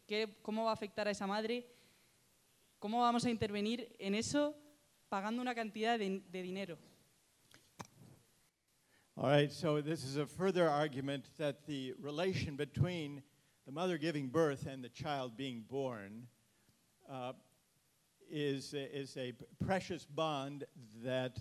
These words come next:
Speaker 2: the money should not be allowed to interfere with or erode or diminish or corrupt. I see a lot of hands,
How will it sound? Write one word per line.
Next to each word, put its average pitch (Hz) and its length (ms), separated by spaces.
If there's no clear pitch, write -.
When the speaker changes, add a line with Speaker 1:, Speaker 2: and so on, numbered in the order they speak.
Speaker 2:
the 131 100
money 156 480
should 135 480
not 139 280
be 131 100
allowed 123 560
to 110 320
interfere 127 520
with 82 240
or 107 320
erode 95 440
or 107 140
diminish 117 520
or 113 220
corrupt. 110 500
I 147 120
see 131 200
a 135 60
lot 143 220
of 135 100
hands, 120 480